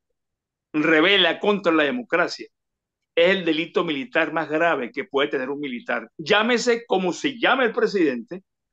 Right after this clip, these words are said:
porque es la Constitución la que está por delante. Es a lo que nosotros debemos respetar y siempre nos exigieron.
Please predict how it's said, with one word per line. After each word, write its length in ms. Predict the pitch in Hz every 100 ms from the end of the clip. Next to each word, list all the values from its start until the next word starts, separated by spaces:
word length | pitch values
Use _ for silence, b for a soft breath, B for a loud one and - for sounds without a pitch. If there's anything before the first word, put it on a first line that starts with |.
| _ -
porque 340 | 165 156 180
es 60 | 202
la 160 | 226
Constitución 920 | 247 196 185 175 165 - 220 247 220
la 120 | 170 151
que 80 |
está 180 | 139 156
por 140 | 160 147
delante. 480 | 139 135 120 120 _ _ _ _
Es 140 | 151 175
a 120 | 214
lo 100 | 196
que 100 | 175
nosotros 280 | 156 185 185
debemos 260 | 175 202
respetar 560 | 185 175 - 147 175 180
y 80 | 214
siempre 400 | - 202 208 220
nos 160 | 214
exigieron. 540 | 180 - 156 190 147